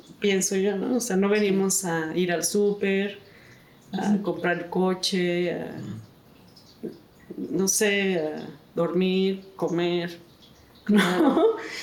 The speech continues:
Speaker 1: O sea, yo
Speaker 3: Sí.
Speaker 1: creo que hay algo mucho más profundo. Eh, y claro, pues el, el tener tiempo, pasar tiempo a solas nos da, yo creo que esta,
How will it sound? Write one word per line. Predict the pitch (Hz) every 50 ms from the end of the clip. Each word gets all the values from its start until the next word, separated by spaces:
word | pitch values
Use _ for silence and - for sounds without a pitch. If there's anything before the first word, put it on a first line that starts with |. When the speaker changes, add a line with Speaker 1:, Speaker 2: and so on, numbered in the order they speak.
| - - - - -
Speaker 1:
O | -
sea, | - 208 208
yo | 202 202
Speaker 3:
Sí. | 196
Speaker 1:
creo | 208 220 220
que | 220 - 208 196
hay | 190 185 185 185 185 180 180
algo | 175 170 175 175 196 196 185
mucho | 180 175 165 165 - 180 170
más | 180 180 180 180 180 180
profundo. | - - 196 185 - - - 202 196 190 190 180 170 170 185 226 240 - - - - - - - - - - - - - - - - - - - - - - - - -
Eh, | 185 175 165 160 160 156 151 156 156 156 156 165 165 - - - - - - - - - -
y | - 185 180
claro, | - - 240 247 254 247 - -
pues | 185 180 180 - - 190
el, | 175 165 170 165 165 165 - -
el | - 170 165 165
tener | - 170 170 175 185 180 175
tiempo, | - 220 208 202 202 185 - 220 226 254 269 254 -
pasar | - 165 165 165 - - 170 170 165 165 -
tiempo | - - 180 175 180 175 - 185 190 185 170 165 165 - - - - - - - - - - -
a | 175 165
solas | 165 - - 196 185 175 185 208 233 233 -
nos | 180 170 165 160 170
da, | 170 175 170 170
yo | 175 180 180
creo | 180 180 170
que | - 170
esta, | 165 165 - - - - 170 165 - 180